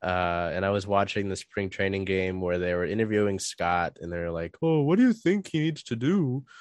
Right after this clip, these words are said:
to be on the opening day roster?" Uh, and Scott was like, "Oh, something special." And then the dude hits a home run, like, during the interview. It's like, "Oh, okay." Um,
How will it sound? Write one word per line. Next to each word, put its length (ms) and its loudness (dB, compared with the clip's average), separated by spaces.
to 680 -2
be 160 0
on 160 4
the 80 0
opening 320 -2
day 120 0
roster?" 640 -2
Uh, 480 -2
and 360 -8
Scott 220 0
was 120 -4
like, 140 -6
"Oh, 160 4
something 220 2
special." 420 2
And 80 -4
then 100 -2
the 140 -6
dude 160 2
hits 180 0
a 60 0
home 220 -2
run, 300 -4
like, 240 -4
during 240 0
the 140 -4
interview. 440 -6
It's 100 -20
like, 160 -10
"Oh, 300 -2
okay." 360 -6
Um, 680 -2